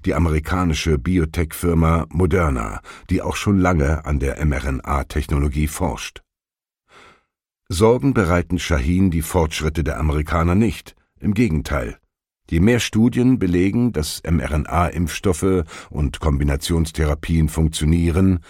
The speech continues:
desto näher rückt das Ziel, die personalisierte Krebsbehandlung zum neuen Standard zu machen. Im kommenden Jahr will BioNTech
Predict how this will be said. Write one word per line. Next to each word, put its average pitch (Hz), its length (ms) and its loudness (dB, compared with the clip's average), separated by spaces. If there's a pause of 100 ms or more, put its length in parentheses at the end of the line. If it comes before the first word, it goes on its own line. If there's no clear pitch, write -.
(260)
desto 107 240 2
näher 120 320 4
rückt 80 240 -2
das - 180 -4
Ziel, 90 500 -2 (300)
die 80 120 0
personalisierte 78 1000 0
Krebsbehandlung 80 1080 0 (200)
zum 80 260 2
neuen 76 280 2
Standard 82 560 -4
zu 78 140 -4
machen. 65 360 -4 (1700)
Im 95 220 2
kommenden 139 420 0
Jahr 62 400 0
will 76 160 2
BioNTech 80 760 0